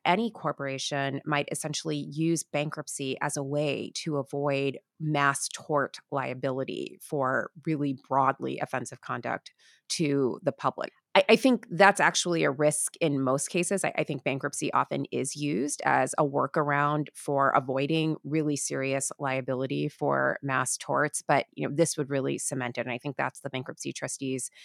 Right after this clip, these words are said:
concern. But as Kate said, at oral argument, Justice Kagan in particular kept hammering away at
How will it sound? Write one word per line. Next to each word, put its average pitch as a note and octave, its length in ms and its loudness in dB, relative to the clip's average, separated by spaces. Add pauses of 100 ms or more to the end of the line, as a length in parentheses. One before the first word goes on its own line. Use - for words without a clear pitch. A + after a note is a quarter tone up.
(280)
concern. C#3+ 560 2
But - 160 2
as - 140 -2
Kate - 240 -4
said, B3+ 280 6
at - 140 2
oral F#3 240 4
argument, F3+ 480 2 (840)
Justice G#3 320 6
Kagan G#3 340 2
in G3 120 4
particular G#3+ 540 0
kept - 220 -6
hammering F3+ 420 2
away F3+ 420 2
at C#3+ 340 -2